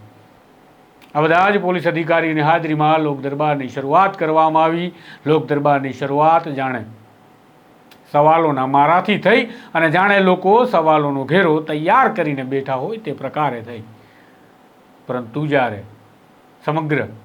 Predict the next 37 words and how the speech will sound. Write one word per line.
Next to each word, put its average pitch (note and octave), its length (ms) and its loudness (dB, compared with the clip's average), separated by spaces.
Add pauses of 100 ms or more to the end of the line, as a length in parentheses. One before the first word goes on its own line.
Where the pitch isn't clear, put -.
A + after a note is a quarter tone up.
આ C3+ 80 -4
કાર્યક્રમની D#3 640 0
અંદરથી C#3 500 -4
ક્યાસ A3+ 400 0
કાઢીએ C#3+ 340 -2
ત્યારે C#3+ 260 -6
જાણવા C#3 340 -6
મળે D3+ 260 -6
છે A2+ 200 -12 (480)
કે C3+ 80 -6
મોટા D#3 460 2
ભાગના C3+ 420 -2
પ્રશ્ન D3 520 -8
ખુલ્લેઆમ C3+ 580 -6
વેચાતા A#2 520 -12
દારૂના A2 520 -14
હતા. G#2+ 200 -16 (500)
લોકોએ B2+ 280 -4
કહ્યું, A#2+ 320 -4
"રસ્તા A#2+ 320 0
પર F3+ 160 0
દારૂ E3 280 0
વેચાય D3+ 340 0
છે, D3+ 220 -2
ખુલ્લેઆમ B2+ 520 0
દારૂ E3+ 260 0
વેચાય E3+ 360 0
છે." G3+ 240 0 (280)
દીપકનગર B3+ 540 2
ચોકમાં A3+ 720 2
દેવી D3 180 -2
પૂજક C#3+ 320 -6
વાસમાં G3 460 2
દારૂ G3 220 4
વેચાય F#3+ 400 2
છે F#3 320 -2
અને F#3+ 340 0